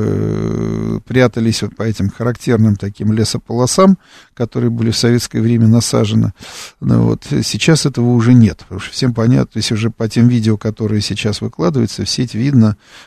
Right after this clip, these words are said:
э, видно, что, м, видно, что, а, всё это, как сказать, как на ладони. Поэтому вот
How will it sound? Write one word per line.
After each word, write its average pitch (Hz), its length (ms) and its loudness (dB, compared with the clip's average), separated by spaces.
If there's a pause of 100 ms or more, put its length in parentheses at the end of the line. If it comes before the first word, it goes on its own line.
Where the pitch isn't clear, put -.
(100)
э, 110 280 0
видно, 139 300 4
что, 110 480 4
м, - 1300 -2
видно, 127 220 2
что, 113 220 0 (1500)
а, - 1200 2
всё - 160 0
это, 120 460 4
как 110 160 -4
сказать, - 200 -6
как - 180 0
на 139 100 6
ладони. 123 520 4 (420)
Поэтому 160 720 4
вот 147 200 4